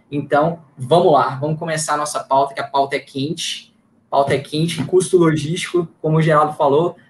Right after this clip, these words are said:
não sai de voga, né? Não, a galera não tira da meta isso. Queria, então, começar com vocês, falar que a gente tinha visto, né, Fabrício, que teve, por conta da, todo o reflexo da pandemia, todo, toda a movimentação,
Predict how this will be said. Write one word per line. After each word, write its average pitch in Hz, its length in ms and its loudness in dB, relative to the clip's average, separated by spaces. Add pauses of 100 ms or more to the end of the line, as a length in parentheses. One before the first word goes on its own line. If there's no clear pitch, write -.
não 165 320 -2
sai 180 520 0 (220)
de 156 140 -4
voga, 139 400 4
né? 143 140 4
Não, 147 120 -2
a - 180 -6
galera 156 440 2
não 220 220 0
tira 208 460 0 (300)
da 165 180 2
meta 147 320 -2
isso. 127 440 -4 (640)
Queria, 196 220 0
então, 233 300 2
começar 202 400 -2
com 185 100 -8
vocês, 165 760 -6
falar 156 260 2
que 190 80 -4
a 196 60 0
gente 175 240 -4
tinha 208 200 -2
visto, 214 240 0
né, 208 60 0
Fabrício, 165 440 -2
que 175 100 -12 (180)
teve, 269 540 0 (120)
por 170 160 -4
conta 185 220 -6
da, 127 380 0 (200)
todo 156 140 -4
o 160 40 0
reflexo 156 380 -2
da 143 80 -4
pandemia, 143 800 -2
todo, 147 460 -2
toda 135 240 -4
a 139 40 0
movimentação, 135 720 -4